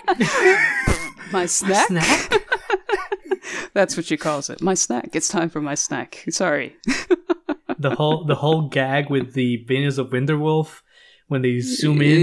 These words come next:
Speaker 1: Yes.
Speaker 2: on it as, as they looking at it in trance.
Speaker 1: Yes.
Speaker 2: Great shot.
Speaker 1: Espe-, especially when it calls back in the last episode, you have, like, the Russian patriarch or something,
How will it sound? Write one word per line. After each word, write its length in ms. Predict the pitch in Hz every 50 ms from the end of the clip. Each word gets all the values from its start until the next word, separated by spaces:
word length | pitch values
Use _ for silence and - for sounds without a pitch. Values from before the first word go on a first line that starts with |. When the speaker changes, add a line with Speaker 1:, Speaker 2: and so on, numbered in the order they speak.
| 175
Speaker 1:
Yes. 500 | 180 180 180 180 185 185 180 175 - -
Speaker 2:
on 60 | 160
it 40 | 139
as, 260 | 135 - - 147 147
as 160 | 143 135 131 127
they 180 | 143 135 135
looking 460 | 131 139 131 135 151 156 151 160 147
at 100 | 147 147
it 100 | 151 147
in 160 | 147 135 131 127
trance. 540 | - - 147 131 139 151 160 160 190 185
Speaker 1:
Yes. 480 | 185 185 180 185 185 180 180 170 - -
Speaker 2:
Great 220 | 143 135 131 131
shot. 180 | - - - 190
Speaker 1:
Espe-, 340 | 185 - - - 208 - -
especially 400 | 185 180 - 220 208 - - 190
when 120 | 185 180
it 40 | 165
calls 260 | - 180 175 170 151
back 200 | - 165 160 151
in 80 | 151 147
the 60 | 143
last 340 | 147 160 170 170 165 - 165
episode, 540 | 151 143 147 151 - - 151 143 139 131 135
you 80 | 139
have, 180 | 135 147 139 143
like, 240 | 151 143 127 - _ _ _ _ _ _ -
the 180 | - 151 131
Russian 400 | 127 156 175 - - - 165 160
patriarch 560 | - - 160 151 - - 143 131 131 120 -
or 60 | 131 131
something, 460 | - 143 135 - - 131 123 120